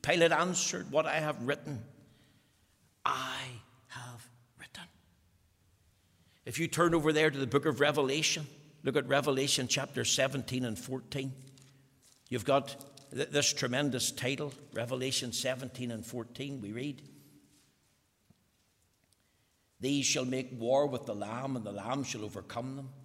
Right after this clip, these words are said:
for he is Lord of lords and King of kings. And they that are with him are called and chosen and faithful." And then in chapter nineteen, we read in verse sixteen,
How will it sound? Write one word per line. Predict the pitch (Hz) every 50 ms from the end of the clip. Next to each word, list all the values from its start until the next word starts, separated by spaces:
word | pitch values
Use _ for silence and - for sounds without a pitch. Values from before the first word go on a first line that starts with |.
| - - -
for | - -
he | - - 135 127
is | 123 120 104 - - - - -
Lord | 104 117 107 117 113 107
of | 101 92
lords | 98 101 107 117 127 131 135 - - - - - - - _ _ _ _ _ -
and | 92 98 87
King | - - 117 104 101
of | 95 -
kings. | - - 110 120 131 139 - - - - - - - - _ _ _ _ _ _ - - -
And | - 123
they | 127 139 143
that | 143 135 -
are | 147 135
with | 127 110 120 123 - -
him | 160 143 135
are | 113 107
called | - - - 127 123 127 139 139 131 123 - - - - - -
and | - 117 110 110
chosen | - - - 113 123 131 131 135 135 107
and | 92 90
faithful." | 90 - - 113 110 117 - - - - - - - - - _ _ _ _ _ _ _ _ _ _ -
And | 139 151
then | 160 165
in | 156 151 135 -
chapter | - 151 143 143 - - 139 131
nineteen, | 127 131 143 151 143 - - - 165 156 160 147 117 - - - - - - - - _ _
we | - 127 131
read | 127 139 147 156 143 117 101 - - - - - - - - -
in | - 131 127 117
verse | - 131 135 135 - - - - - -
sixteen, | - - 160 - - - - - 190 165 165 151